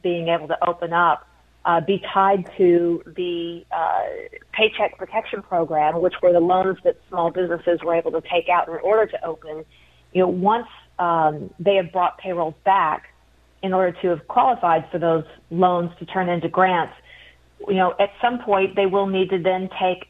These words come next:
an organic look at the size of their labor, um, in relation to underlying demand and decide that they still need all of those people on the payrolls.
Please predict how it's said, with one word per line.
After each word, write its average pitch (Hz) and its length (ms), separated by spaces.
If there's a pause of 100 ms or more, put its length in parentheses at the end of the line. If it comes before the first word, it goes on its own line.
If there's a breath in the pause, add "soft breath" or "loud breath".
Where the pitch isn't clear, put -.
an 180 140
organic 202 580
look 175 360
at 170 120
the 175 180
size 185 360
of 165 180
their 170 440 (280)
labor, 170 680 (440)
um, 170 320
in 208 200
relation 185 520 (100)
to 175 380 (200)
underlying 175 520
demand 180 600
and 190 120
decide 185 360
that 180 100
they 180 220
still 202 200
need 170 300
all 175 280
of 143 80
those 165 260
people 170 260
on 156 160
the 151 60
payrolls. - 520